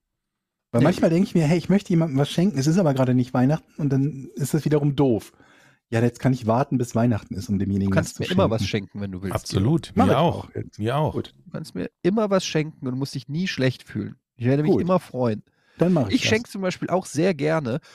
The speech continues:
Speaker 2: und mache mir auch immer gerne Gedanken für, äh, Leute, um ihnen was Cooles zu schenken. Und verbringe viel Zeit auch im, im
Speaker 1: Computerspiele-Codes.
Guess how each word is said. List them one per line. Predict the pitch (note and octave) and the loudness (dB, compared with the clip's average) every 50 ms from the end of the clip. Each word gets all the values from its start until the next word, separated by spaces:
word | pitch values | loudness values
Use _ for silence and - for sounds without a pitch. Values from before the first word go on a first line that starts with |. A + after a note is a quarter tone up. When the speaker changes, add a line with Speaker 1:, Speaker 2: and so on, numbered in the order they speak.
| - - | -20 -12
Speaker 2:
und | _ B2 B2 | _ -8 -4
mache | C#3 D3 F3 - - | -4 -4 -4 -4 -6
mir | E3+ D#3 - | -6 -4 -4
auch | C#3+ D3 | -4 -6
immer | D#3+ F3 F#3 F3 | -6 -6 -6 -4
gerne | - D#3 D#3 E3 E3+ D#3 | -2 -2 -2 -2 -2 -4
Gedanken | D3 C3+ A2+ B2+ C3+ D3+ - _ _ B2+ A#2+ | -6 -4 -4 -4 -4 -4 -8 _ _ -14 -14
für, | - - B2 A#2+ A#2 A2+ A2+ A2 A2 - A2 A#2+ A#2 G#2+ G#2 G2+ E2+ - | -10 -6 -4 -2 0 0 0 -2 -4 -4 -4 -4 -2 -2 -2 -4 -6 -8
äh, | - - - | -12 -14 -10
Leute, | E2 A2 A2 A2 A2+ - C#3+ D3 C3 - | -8 -6 -4 -4 -6 -6 -6 -8 -8 -8
um | - D3 C#3+ D3 - | -8 -10 -10 -8 -10
ihnen | D#3+ D3 C#3+ C3+ | -10 -10 -6 -6
was | C#3+ C3+ - - | -6 -6 -8 -10
Cooles | - F#3+ F3+ E3 D3 - | -8 -4 -4 -4 -4 -6
zu | - - D#3+ | -8 -10 -10
schenken. | - - E3 D3 D#3 - _ G#2+ G#2+ C#3+ - _ _ _ _ _ _ _ _ _ _ _ | -4 -4 -4 -4 -4 -8 _ -12 -12 -12 -12 _ _ _ _ _ _ _ _ _ _ _
Und | - - | -4 -2
verbringe | C#3+ C3+ D3 D#3+ E3+ E3+ - | 0 0 0 0 -2 -4 -6
viel | - G3+ G3+ - | -6 -8 -8 -6
Zeit | - - D#3 D3+ D#3 - - | -2 0 0 0 0 0 -2
auch | C3 C3+ - - - | -2 -2 -2 -6 -10
im, | - C#3 B2+ B2+ | -10 -10 -10 -10
im | - - | 0 0
Speaker 1:
Computerspiele-Codes. | F3+ E3 B2 C#3+ B3 - - G#3 F#3 - - D3+ C3+ B2+ A#2+ - - C3+ A#2 G2+ G2+ - - - - - | 2 2 4 4 4 4 4 2 0 0 0 2 4 4 2 2 0 0 2 2 0 -4 -8 -16 -20 -20